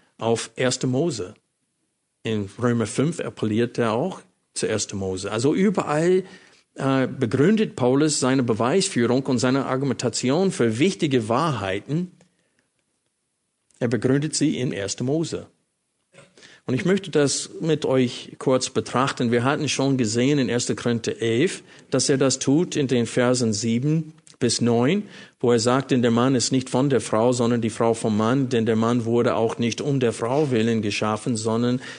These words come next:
die Frau um des Mannes willen. Und damit will, will er betonen, dass sie, dass Gott ihm eine Gehilfin geschaffen hat.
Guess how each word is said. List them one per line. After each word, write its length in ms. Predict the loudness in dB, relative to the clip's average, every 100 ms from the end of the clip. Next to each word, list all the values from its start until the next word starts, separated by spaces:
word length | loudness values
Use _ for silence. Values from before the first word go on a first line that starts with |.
| -6
die 120 | -4
Frau 380 | -2 0 2 2
um 200 | 0 -2
des 160 | -2 0
Mannes 320 | 0 0 0
willen. 220 | 0 0
Und 60 | 0
damit 380 | 0 0 -2 -2
will, 140 | -8 -6 -6
will 120 | -4
er 80 | -2
betonen, 520 | -4 -2 0 0 0
dass 180 | -2 0
sie, 340 | 0 -2 -6 -14 -6
dass 180 | -4 0
Gott 240 | 0 0
ihm 200 | -2 -4
eine 200 | 0 0
Gehilfin 680 | 2 2 4 2 2 -2 -2 -6
geschaffen 580 | -6 -2 -2 -2 -4 -6
hat. 200 | -8 -10